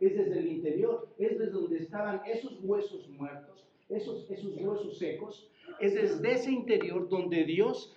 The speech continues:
ahora ha derramado su cora-, su, su amor, su propio amor de Él, para que tú ahora desde tu interior puedas tomar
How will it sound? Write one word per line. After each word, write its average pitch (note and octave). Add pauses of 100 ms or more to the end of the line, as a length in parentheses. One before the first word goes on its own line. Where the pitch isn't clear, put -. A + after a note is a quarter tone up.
ahora G#3+
ha A3+
derramado G3
su -
cora-, F3
su, D#3+
su E3
amor, D#3 (120)
su -
propio A#3
amor G3
de E3+
Él, F#3
para F3
que D#3+
tú A3
ahora A#3+
desde F3+
tu F3
interior E3 (240)
puedas B3+
tomar G#3